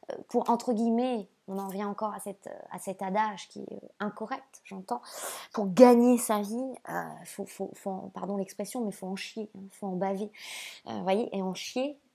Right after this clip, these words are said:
pardon l'expression, mais c'est ce qu'on me montre, ça nous renvoie au chakra racine. Hein. Euh, voilà,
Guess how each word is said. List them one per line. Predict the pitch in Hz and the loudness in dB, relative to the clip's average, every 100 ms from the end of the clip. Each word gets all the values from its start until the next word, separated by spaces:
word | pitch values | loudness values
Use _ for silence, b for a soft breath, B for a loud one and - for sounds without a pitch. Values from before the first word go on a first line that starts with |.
| - | -10
pardon | 180 180 | -8 -6
l'expression, | 175 - 196 190 269 277 | -8 -8 -8 -4 0 0
mais | 208 | 0
c'est | 185 | -6
ce | - | -8
qu'on | 180 | -6
me | 190 | -2
montre, | 214 269 - B B | -2 -4 -8 B B
ça | - 202 | 0 2
nous | 202 | 4
renvoie | 196 190 240 | 2 0 0
au | |
chakra | 233 202 196 | -2 -8 -10
racine. | 185 208 - 190 - _ _ _ - | -10 -10 -8 -8 -10 _ _ _ -12
Hein. | 175 220 B B B B - | -10 -10 B B B B -4
Euh, | 190 185 185 175 - - - | -4 -4 -6 -10 -12 -16 -6
voilà, | 202 | -2